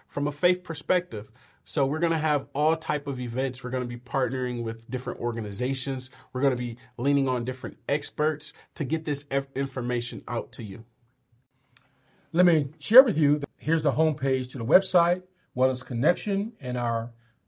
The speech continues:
Speaker 2: uh, key statement there is advocacy,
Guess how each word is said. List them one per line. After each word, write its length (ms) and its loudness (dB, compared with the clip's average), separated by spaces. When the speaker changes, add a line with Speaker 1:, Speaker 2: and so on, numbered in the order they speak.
Speaker 2:
uh, 240 -10
key 220 -2
statement 480 -4
there 260 -4
is 480 -6
advocacy, 800 0